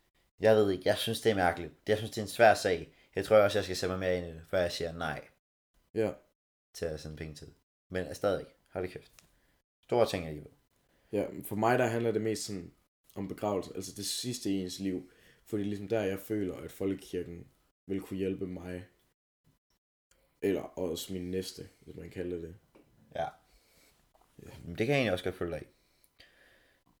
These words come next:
Speaker 1: Nu synes jeg lige, vi skal spørge om, og det hænger jo så lidt op af det, men fra dit perspektiv,
Speaker 2: Ja.
Speaker 1: Emil, Kær fuglesang.
Speaker 2: Åh,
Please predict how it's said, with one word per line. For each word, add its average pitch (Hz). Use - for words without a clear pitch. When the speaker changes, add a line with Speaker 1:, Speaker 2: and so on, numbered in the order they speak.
Speaker 1:
Nu 117
synes 113
jeg 107
lige, 104
vi 104
skal -
spørge 85
om, 78
og 107
det 113
hænger 127
jo 82
så 82
lidt 87
op 82
af 85
det, 82
men 92
fra 113
dit 135
perspektiv, -
Speaker 2:
Ja. 110
Speaker 1:
Emil, 92
Kær 95
fuglesang. 90
Speaker 2:
Åh, -